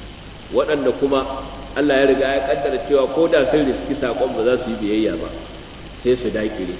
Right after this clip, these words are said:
sai su cije, "Ya za mu shiga wuta?" Sai su ɗau girman kai, ce, "To,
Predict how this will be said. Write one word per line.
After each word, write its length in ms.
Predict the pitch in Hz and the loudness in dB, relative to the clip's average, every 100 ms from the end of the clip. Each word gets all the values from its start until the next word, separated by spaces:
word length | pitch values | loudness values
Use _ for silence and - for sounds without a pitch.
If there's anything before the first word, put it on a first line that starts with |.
| - - - - | -10 -14 -14 -2
sai 120 | 123 | 0
su 80 | 117 110 | 0 -6
cije, 320 | 117 110 92 92 | -8 -6 -6 -4
"Ya 100 | 98 | -4
za 140 | 120 | -2
mu 100 | 135 | -2
shiga 220 | 107 95 95 | -4 -4 -4
wuta?" 240 | 101 104 - - - - - - - | -4 -8 -10 -14 -14 -14 -14 -14 -4
Sai 100 | 117 | -2
su 120 | 120 110 | -2 -2
ɗau 160 | 101 98 | -4 -4
girman 260 | 101 104 101 | -4 -2 -4
kai, 100 | 107 - - | -8 -10 -12
ce, 80 | - 87 | -12 -8
"To, 160 | 95 | -8